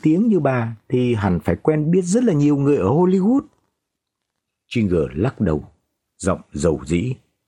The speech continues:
"Họ chết cả rồi còn đâu. Tôi là một trong những người cuối cùng thuộc về thế hệ diễn viên điện ảnh thập niên năm mươi. Những đạo diễn, diễn viên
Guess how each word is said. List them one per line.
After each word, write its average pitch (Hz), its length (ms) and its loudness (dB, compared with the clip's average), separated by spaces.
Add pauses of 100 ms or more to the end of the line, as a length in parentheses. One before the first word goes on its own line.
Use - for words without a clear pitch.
(240)
"Họ 87 360 -4
chết - 320 -4
cả 69 240 -4
rồi 80 280 -2
còn 87 200 0
đâu. 113 380 0 (640)
Tôi 131 240 2
là 95 180 2
một 90 260 0 (200)
trong 107 180 0
những 123 160 0
người 92 160 0 (120)
cuối 139 320 0
cùng 104 280 0 (140)
thuộc 87 220 -4
về 85 200 0
thế 110 160 0
hệ 104 220 0
diễn 107 280 0
viên 110 220 0
điện 85 200 -2
ảnh 78 320 -2
thập 78 220 -6
niên 107 240 -2
năm 120 260 -2
mươi. 123 340 0 (800)
Những 131 220 -2
đạo 98 260 -2
diễn, 107 440 0
diễn 107 320 0
viên 117 360 0